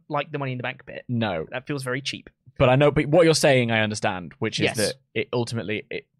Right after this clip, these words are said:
Speaker 2: it's not about WrestleMania. But again,
Speaker 1: Yes.
Speaker 2: this comes back to,
Speaker 1: Mm-hmm.
Speaker 2: we think Cody winning belt has to happen at WrestleMania so
Speaker 1: Mm-hmm.
Speaker 2: that you have that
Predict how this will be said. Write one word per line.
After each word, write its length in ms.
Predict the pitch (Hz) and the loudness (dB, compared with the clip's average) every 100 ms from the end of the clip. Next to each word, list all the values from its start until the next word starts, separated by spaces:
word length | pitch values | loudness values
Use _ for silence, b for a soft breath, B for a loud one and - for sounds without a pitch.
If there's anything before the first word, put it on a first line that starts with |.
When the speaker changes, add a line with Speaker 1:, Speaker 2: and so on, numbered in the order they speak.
| _ | _
Speaker 2:
it's 240 | - 131 131 | -10 -4 2
not 300 | 131 120 113 | 2 2 -2
about 180 | 101 | -6
WrestleMania. 460 | 95 98 98 82 - | -6 -10 -16 -16 -14
But 120 | - | -12
again, 200 | 110 139 | -4 -2
Speaker 1:
Yes. 80 | 117 | 0
Speaker 2:
this 80 | 110 | -4
comes 180 | - 104 | -10 -4
back 260 | 135 143 - | -2 -4 -8
to, 320 | 113 110 113 - | -10 -8 -10 -12
Speaker 1:
Mm-hmm. 220 | 156 175 240 _ 110 | -6 -4 -6 _ -6
Speaker 2:
we 220 | 113 131 | -2 0
think 440 | 123 139 131 - - | 0 0 -2 -6 -6
Cody 260 | 127 117 113 | -2 -2 -2
winning 300 | 117 113 107 | -4 -4 -2
belt 260 | 113 110 | -2 -2
has 220 | - 120 - | -4 -10 -8
to 60 | |
happen 280 | 107 101 107 | -10 -10 -10
at 160 | 104 - | -12 -12
WrestleMania 480 | 107 107 127 120 | -12 -8 -8 -8
so 140 | 110 107 | -8 -8
Speaker 1:
Mm-hmm. 80 | 135 | -8
Speaker 2:
that 80 | |
you 60 | 127 | -10
have 200 | 104 104 | -10 -10
that 200 | 104 | -10